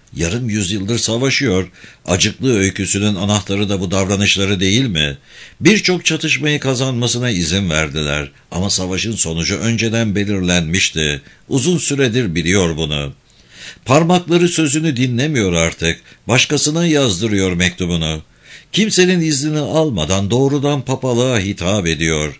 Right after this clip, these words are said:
Beşinci Pio'dan Kızılderililere karşı savaşın sona erdirilmesini ve haçı bahane olarak kullanan yağmanın durdurulmasını istiyor.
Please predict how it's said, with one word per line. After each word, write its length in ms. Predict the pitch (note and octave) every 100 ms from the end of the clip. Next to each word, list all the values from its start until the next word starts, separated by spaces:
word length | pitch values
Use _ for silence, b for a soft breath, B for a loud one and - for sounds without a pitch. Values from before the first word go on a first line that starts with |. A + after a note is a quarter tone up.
| B B B B B
Beşinci 600 | F#2 D#3 - F3 D3+ G3+
Pio'dan 560 | - F3+ G2 D#2 E2+ F#2+
Kızılderililere 1000 | - A#2+ E3 B2+ C3 A2+ A2 G#2+ G2+ B2+
karşı 340 | E2+ D#2+ G#2+
savaşın 460 | G#2+ F2 D#2 E2 F#2
sona 300 | F2+ B2 C3+
erdirilmesini 1080 | F#2+ F#2+ F2+ F#2 F2 E2+ E2 - D#2+ E2+ F2
ve 140 | G2+ C#3
haçı 380 | B2+ D3 E3 C#3+
bahane 340 | C#3 C#3+ C#3+
olarak 400 | D3+ C3+ C#3 C#3+
kullanan 440 | C#3 C#3 C3 C#3+
yağmanın 640 | C3+ A2+ B2+ A#2+ B2+ C#3 A2
durdurulmasını 840 | A2+ A2+ G2 A#2+ G2+ G#2 G2 F2+
istiyor. 640 | G2 F2+ - F2 E2 D#2+